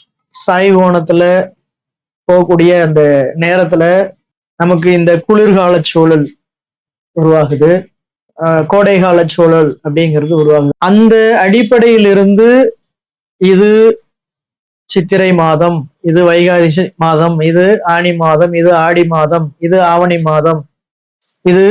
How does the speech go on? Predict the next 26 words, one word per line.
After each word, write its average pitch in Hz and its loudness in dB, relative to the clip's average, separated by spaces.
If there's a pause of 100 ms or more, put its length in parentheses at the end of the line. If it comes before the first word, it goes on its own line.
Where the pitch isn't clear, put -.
(140)
புரட்டாசி 185 -2
மாதம், 165 0
இது 180 2
ஐப்பசி 180 -2
மாதம், 165 0
இது 180 0
கார்த்திகை, 175 -2
இது 180 0
மார்கழி, 170 0
இது 175 0
தை, 170 0 (680)
இது 175 0
மாசி, 175 -2
பங்குனி 175 -2
அப்படிங்கிற 160 -2 (920)
அடிப்படை 185 0 (580)
உருவாக்கப்படுது. 170 0
இது 165 -6
நல்லா 180 0
புரிஞ்சுக்கோங்க. 190 0 (1400)
காலச்சூழல் 220 0
இருக்கு 185 0
இல்லையா? 196 2
அந்த 170 -2
காலச்சூழல் 196 0
என்பது 160 0